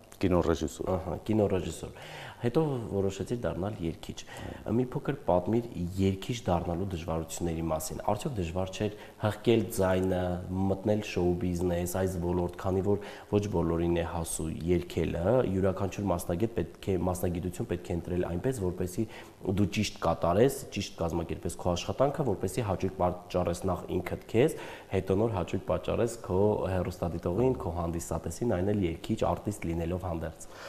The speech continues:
Speaker 1: Շատ լավ, ը, դժվարությունների միշտ էլ հանդիպում ենք, ցանկացած բնագավառում դժվարություններ լինում են, ը,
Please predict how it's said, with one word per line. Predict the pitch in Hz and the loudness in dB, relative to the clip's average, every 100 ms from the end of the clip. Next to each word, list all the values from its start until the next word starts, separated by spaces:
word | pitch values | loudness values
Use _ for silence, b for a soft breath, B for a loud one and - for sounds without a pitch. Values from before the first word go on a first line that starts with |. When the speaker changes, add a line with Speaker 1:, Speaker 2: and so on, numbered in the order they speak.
| B | B
Speaker 1:
Շատ | B - 101 - | B 2 4 10
լավ, | 82 - - | 10 10 2
ը, | - 87 87 87 | 8 10 12 10
դժվարությունների | 92 95 143 151 147 175 175 165 165 | 8 10 12 10 8 6 8 10 10
միշտ | 147 131 147 | 10 8 6
էլ | 139 | 8
հանդիպում | 117 113 120 120 104 | 8 10 8 6 4
ենք, | 92 98 | 4 2
ցանկացած | - 95 98 - 95 | 2 4 4 4 2
բնագավառում | 80 85 85 85 85 90 95 | 4 2 4 4 2 2 0
դժվարություններ | 82 82 76 80 - 87 87 87 | 0 0 2 0 -2 -2 0 2
լինում | 82 80 71 73 | 2 2 0 2
են, | 104 | 2
ը, | - - - - - - - | 0 -10 -14 -14 -14 0 6